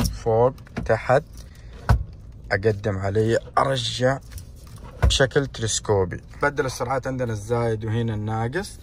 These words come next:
وهذا الشعار شعار دونغ فينغ. على يمين الدركسون عندنا المود، الصفحات، آه، المسارات ورد ورفض المكالمات، خفض الصوت، رفع الصوت.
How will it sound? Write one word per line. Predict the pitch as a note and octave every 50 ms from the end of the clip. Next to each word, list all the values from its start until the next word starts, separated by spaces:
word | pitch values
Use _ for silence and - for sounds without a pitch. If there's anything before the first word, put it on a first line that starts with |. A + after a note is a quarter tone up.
| - -
وهذا | A2+ A2+ B2 C#3 C#3 C3 B2
الشعار | A#2+ A2 - - A#2+ A2 A2 B2 C3+ D#3 E3
شعار | D#3 - - - A2+ A2+ A#2+ B2 B2 A#2 - - G#2+ G2
دونغ | A2 B2 B2+ C3+ C#3 C3+ A#2+
فينغ. | - - B2 B2 C3 D#3+ F3 E3 - -
على | C3 C3 C3 C3 C3 C3
يمين | C3 D3 D3+
الدركسون | D3+ C#3 C3 C3+ B2+ A#2+ - - D3 C#3 C3
عندنا | C3+ C3+ C3+ B2+ C3+ C3 C#3+ E3 E3+ D#3+ D3+ C3 A2+
المود، | A2 G#2+ G#2+ A2+ A#2 A#2+ C3 D3+ E3+ D#3+ - - -
الصفحات، | F#2+ G2 F#2+ - - A#2 G#2 - - A#2 A#2 A#2 A#2 A#2+ A#2 - -
آه، | G#2 G#2+ G#2 G#2 G2+ G2+ G2 G2+ G2+ G#2 - - -
المسارات | A2 A2 A2 G#2+ G#2 - A#2 G#2 G#2 A2+ A2+ A#2 A2+ -
ورد | G#2+ G#2+ A#2 A#2 A2 A2
ورفض | A2 A2 A#2 A2 A2
المكالمات، | A2 G#2 G2+ F#2+ - G#2+ G#2 G#2 G#2 A2 A#2+ A#2 A#2 A2+ -
خفض | - C3 B2 A#2+ A2+ A2+
الصوت، | G#2 - - B2 A#2+ A#2 -
رفع | B2 B2 A2+ - A2+
الصوت. | A2 - - - A#2+ B2 C3 C#3+